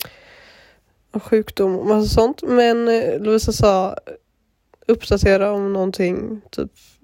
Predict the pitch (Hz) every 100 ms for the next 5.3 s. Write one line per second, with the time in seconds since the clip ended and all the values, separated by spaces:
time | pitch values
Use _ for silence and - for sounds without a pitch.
0 | - 202 - _ - - - 208 - 190
1 | 190 185 185 - - - 202 - 180 185
2 | - 190 - - 202 196 - - - 208
3 | - - 214 - 392 - - 480 440 -
4 | - - _ _ _ _ _ - 294 269
5 | 226 214 202